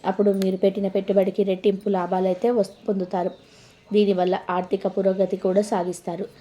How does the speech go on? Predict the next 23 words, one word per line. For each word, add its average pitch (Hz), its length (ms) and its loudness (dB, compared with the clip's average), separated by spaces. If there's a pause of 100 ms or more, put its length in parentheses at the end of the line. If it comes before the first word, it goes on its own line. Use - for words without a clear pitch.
(400)
అలాగే 208 360 6 (320)
ఉద్యోగానికి 202 720 2
సంబంధించి 190 640 -2 (460)
మీకున్నటువంటి 202 760 2
ప్రతి 196 340 2
సమస్యకి 202 600 0 (540)
పరిష్కారం 214 640 2
లభిస్తుంది. 185 520 0 (500)
మీకున్న 214 420 4
ప్రతి 208 340 0
సమస్య 196 420 0
కూడా 196 260 0 (380)
సమాధానం 202 540 2
దొరుకుతుంది. 185 480 0 (840)
అనారోగ్య 214 440 4
సమస్యల 202 380 0
నుంచి 196 200 2
బయటపడతారు. 190 680 0 (360)
ఎప్పుడైతే 220 480 4
నకారాత్మక 208 800 0
శక్తి 208 300 -2
బయటకు 208 380 2
వెళ్ళిపోతుందో 196 680 2